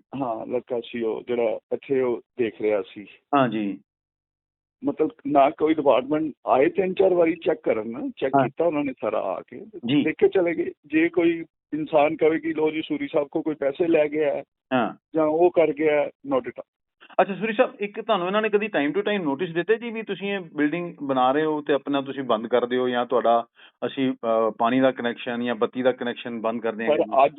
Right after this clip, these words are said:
Speaker 1: ਦਿਨ ਤੱਕ, till
Speaker 2: ਕੋਈ
Speaker 1: today,
Speaker 2: ਹਾਂਜੀ।
Speaker 1: ਡਿਪਾਰਟਮੈਂਟ ਮੈਨੂੰ ਇੱਕ ਵੀ notice signed by me,
Speaker 2: ਹਾਂ।
Speaker 1: by my any representative, by
Speaker 2: ਹਾਂਜੀ।
Speaker 1: my employees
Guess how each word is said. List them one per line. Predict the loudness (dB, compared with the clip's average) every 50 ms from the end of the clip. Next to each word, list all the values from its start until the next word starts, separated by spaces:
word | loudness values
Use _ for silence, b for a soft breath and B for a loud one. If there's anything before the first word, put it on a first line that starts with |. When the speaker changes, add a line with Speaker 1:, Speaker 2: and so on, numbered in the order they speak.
| -6 0
Speaker 1:
ਦਿਨ | 0 0 0 0
ਤੱਕ, | -4 -4 -2 -2 -2 -2 -4 _ -20 -20 -20 _ _ _ _ _ _ 0
till | 2 4
Speaker 2:
ਕੋਈ | 4 2 2
Speaker 1:
today, | 2 4 4 4 2 0 -6 _ _ _ -10
Speaker 2:
ਹਾਂਜੀ। | -8 -8 -8 -8 -12 -16 -18 _ _ _ _ _ _ _ _ _ _ _ _ -4
Speaker 1:
ਡਿਪਾਰਟਮੈਂਟ | 0 4 6 6 6 6 4 2 0 0 2
ਮੈਨੂੰ | 2 0 0 0 -2 -2 -4
ਇੱਕ | -8 -10 _ _ _ -16
ਵੀ | -12 -10 -8 -8 -10 -10 -14 _ _ _ _ _ _ -6 -2 0
notice | 0 0 0 0 -2 -2 -4 -6 -8 -4
signed | -2 0 0 0 0 -2 -2 -4 -8 _ _ _ _ _ _ _ -2
by | 2 6 6 6 6
me, | 4 2 0 0 0 -2 -4 -6 -12 -20 _ -20 -6 0 2
Speaker 2:
ਹਾਂ। | 4
Speaker 1:
by | 6 6 4 4
my | 2 2 2 0 0 0 -2 -2 0
any | 2 0
representative, | 0 -2 -2 -6 -8 -6 -4 -4 -4 -2 -2 -4 -6 -6 -6 -8 -10
by | -10 -12 _ _ 4 6
Speaker 2:
ਹਾਂਜੀ। | 6 6 4 2
Speaker 1:
my | -2 -2
employees | -2 -4 -6 -6 -4 -2 0 0 -2 -4